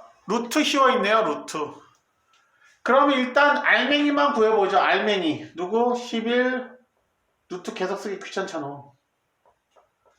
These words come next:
루트 계속 쓰기 귀찮으니까 알맹이부터 구하자. X를 뭘로 치워놨까요? 그냥 십일. 그럼 어떻게 돼요? X. X 플러스 일. X 플러스 이.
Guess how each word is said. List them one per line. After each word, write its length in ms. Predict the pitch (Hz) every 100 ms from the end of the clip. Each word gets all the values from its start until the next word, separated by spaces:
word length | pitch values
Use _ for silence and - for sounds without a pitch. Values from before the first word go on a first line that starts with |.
| _ _ _
루트 240 | 185 180 220
계속 260 | 190 202
쓰기 240 | - 220 -
귀찮으니까 480 | 185 208 208 - 139
알맹이부터 600 | 180 226 240 220 - 214
구하자. 840 | 196 196 190 196 208 233 233 - - - _ _ _ _ _ _ _ _ _ _ _ -
X를 340 | 180 - 226
뭘로 200 | 208 214
치워놨까요? 580 | - 214 190 190 190 202
그냥 220 | 165 160
십일. 680 | - - 208 190 185 - - _
그럼 160 | -
어떻게 200 | 160 165
돼요? 420 | 156 175 190 - -
X. 680 | 170 160 - 170 139 110 - - _ _ _ _ _ _ _ _ _
X 280 | - 151 147
플러스 380 | - 175 170 165
일. 540 | 156 135 113 92 - _ _ _ _ _ _ _ _ -
X 320 | 143 185 -
플러스 400 | 175 160 156 160
이. 480 | 151 151 127 98